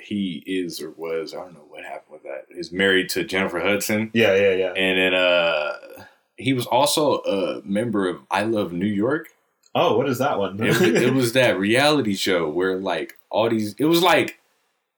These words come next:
Speaker 1: The Bachelor, but reverse, 'cause it was a woman,
Speaker 2: Uh-huh.
Speaker 1: and then there was a bunch of, like,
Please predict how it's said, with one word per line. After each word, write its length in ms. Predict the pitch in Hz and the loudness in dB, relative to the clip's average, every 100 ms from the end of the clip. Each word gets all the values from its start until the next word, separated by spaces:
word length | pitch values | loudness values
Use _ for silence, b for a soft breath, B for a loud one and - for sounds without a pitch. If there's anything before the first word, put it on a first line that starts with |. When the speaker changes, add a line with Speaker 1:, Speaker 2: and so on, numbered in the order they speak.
| _ _ - | _ _ -6
Speaker 1:
The 140 | 104 | -2
Bachelor, 800 | 101 117 160 165 - 190 190 185 - _ _ _ | 0 2 2 2 0 2 2 -2 -8 _ _ _
but 140 | 123 113 | -2 0
reverse, 640 | 98 110 147 185 202 - - _ _ | 0 2 2 2 -2 -8 -14 _ _
'cause 160 | - 113 | -2 2
it 100 | 123 | 2
was 140 | 110 98 | 2 -2
a 60 | |
woman, 520 | 87 143 175 95 87 - | 0 0 2 0 -2 -8
Speaker 2:
Uh-huh. 300 | 95 101 95 - _ | -4 -2 -4 -6 _
Speaker 1:
and 100 | 110 | -2
then 100 | 110 | 2
there 80 | 113 | 2
was 120 | 110 | 2
a 60 | 107 | 0
bunch 240 | 120 113 | 0 0
of, 60 | 113 | 0
like, 360 | 101 87 82 | 0 0 -4